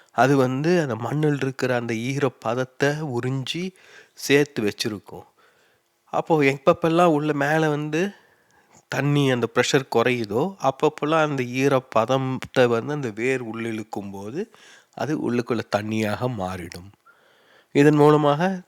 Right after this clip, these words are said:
தண்ணீர் வேர்ல இருந்து உச்சி வரைக்கும் கடத்தப்படுது.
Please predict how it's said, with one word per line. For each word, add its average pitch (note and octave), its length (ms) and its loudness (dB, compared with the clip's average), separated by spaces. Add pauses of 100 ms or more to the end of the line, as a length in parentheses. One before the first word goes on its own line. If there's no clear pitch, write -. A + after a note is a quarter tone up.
தண்ணீர் C#3+ 760 -4
வேர்ல A#2 540 0
இருந்து B2+ 600 0
உச்சி G#2+ 320 -2
வரைக்கும் A#2 420 0
கடத்தப்படுது. G#2+ 720 -2